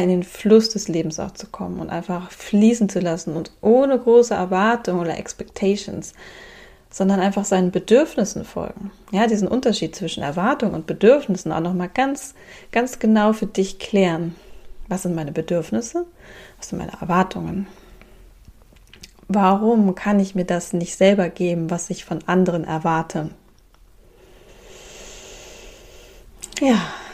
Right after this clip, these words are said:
mit dieser, äh, sehr kraftvollen Journal-Frage lasse ich dich einfach mal sitzen. Sa-, <laughs> nicht im Sinne von, ich lasse dich sitzen, sondern ich lasse dich damit einfach noch mal ein bisschen, äh, schwanger gehen, dass du einfach da mal reinspüren kannst,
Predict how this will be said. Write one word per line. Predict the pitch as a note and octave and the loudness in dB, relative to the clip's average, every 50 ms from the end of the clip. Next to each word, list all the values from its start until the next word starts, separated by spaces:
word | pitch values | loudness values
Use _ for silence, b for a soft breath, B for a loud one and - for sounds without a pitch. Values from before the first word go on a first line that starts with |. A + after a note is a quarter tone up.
| B B B | B B B
mit | B A#3 A3+ | B 0 0
dieser, | B3+ B3 C4 B3+ A#3 A3+ A3 G#3+ G#3+ G#3 G3 B B B B B B B B B B | 0 4 6 6 8 8 8 6 4 2 0 B B B B B B B B B B
äh, | - G3 G3 G3+ G3 | 2 2 4 4 4
sehr | F#3 G3 G#3+ G#3+ G#3 G3+ G3+ G3+ F#3+ | 4 4 4 6 6 6 6 4 4
kraftvollen | G3 - G#3 G#3 G#3+ - - - G3 F#3+ F#3+ F3+ | 2 0 -4 -4 -4 -6 -4 0 2 4 4 4
Journal-Frage | F#3 - F#3 F3+ F#3+ G3+ G3+ G3+ G3 F#3+ F#3+ - - - E3+ F3+ F#3 G3 G3 F#3+ F#3 F#3 F#3 F3+ F3+ F#3 G3 G3 - - _ _ _ _ - | 2 2 2 2 4 4 4 4 2 2 0 -4 -8 -6 -4 -2 0 0 0 2 2 0 0 -2 -2 -4 -6 -8 -12 -16 _ _ _ _ -4
lasse | F#3+ F#3+ F#3+ F#3+ - | -4 -4 -4 -4 -8
ich | F#3+ - - | -10 -10 -10
dich | - G3 G3+ - - | -12 -10 -10 -10 -8
einfach | E3 E3 F3+ - F#3+ F#3 | -8 -8 -8 -8 -10 -8
mal | - E3+ E3+ F3 F3+ F3+ F3+ F#3 F#3+ G#3 G#3 - - b b b b b b b b b b b b b | -8 -8 -6 -6 -6 -6 -6 -4 -6 -6 -8 -10 -16 b b b b b b b b b b b b b
sitzen. | b - C4 C4+ C4 - - - A3+ A3+ A3+ A#3+ A#3 - - - _ _ - - | b 0 0 0 0 0 -4 -2 0 0 0 -2 -4 -8 -16 -20 _ _ -12 -6
Sa-, | F#3+ G3 G3 - - F#3+ F#3+ F#3 F3+ - - G3 | -4 -2 -2 0 0 0 0 -2 -2 0 0 2
<laughs> | A#3 A#3 G#3+ F#3+ G#3 G#3 - - | 2 2 4 6 6 6 6 4
nicht | E3+ A3 A3+ A3 F#3+ F#3 | 2 2 2 2 0 -2
im | F#3 F3+ | -2 -2
Sinne | F3 F#3+ F#3 F3+ F3 | 0 2 2 0 0
von, | F3+ - F3+ E3+ | -2 -4 -6 -6
ich | F#3 - | -4 -4
lasse | E3+ E3 F3 - | -4 -6 -4 -6
dich | E3+ F#3 - | -6 -4 0
sitzen, | - A#3 A#3 - - F#3 | 0 -2 0 0 -2 -2
sondern | F3+ F3+ F3 E3+ E3+ E3 E3 F3 - B B B B B B B B B B B B B B B B B | -2 -2 -2 -2 -2 -4 -4 -4 -6 B B B B B B B B B B B B B B B B B
ich | G3+ G3 | 0 2
lasse | G3 G3 G3 G3 | 2 2 2 0
dich | G#3 F#3+ - | -2 -2 -2
damit | E3+ E3+ F3 E3 D#3 | -2 -2 0 0 -2
einfach | D#3+ D#3+ D#3+ - F3 F3+ | -2 -4 -4 -4 -4 -4
noch | E3+ F3 F#3 | -4 -4 -4
mal | F3 E3 E3 | -4 -4 -6
ein | E3 E3 | -6 -6
bisschen, | F3+ E3 - - - E3 D#3+ D#3+ D#3+ D#3+ | -6 -8 -8 -6 -6 -4 -4 -4 -4 -4
äh, | E3 F3 | -4 -6
schwanger | F#3+ - - - F#3+ G#3+ A3 G#3 G3 | -6 -6 -2 0 0 2 2 2 0
gehen, | F#3+ - F#3 F#3+ F#3 F#3 F#3 | 0 0 0 2 2 2 0
dass | F3 F3+ - - | -2 -4 -6 -8
du | - - | -10 -8
einfach | - F#3+ E3+ F#3+ | -8 -6 -6 -8
da | F#3+ - F3 E3 D#3+ | -8 -8 -8 -8 -6
mal | E3 D#3+ D#3+ | -6 -6 -6
reinspüren | E3 F#3 E3+ F3 F3+ F3+ - - - F3 E3+ E3+ | -6 -4 -4 -4 -4 -4 -6 -8 -10 -10 -10 -10
kannst, | E3 - - F3 E3+ D#3+ E3 - - - - | -10 -10 -10 -8 -8 -6 -8 -8 -10 -16 -20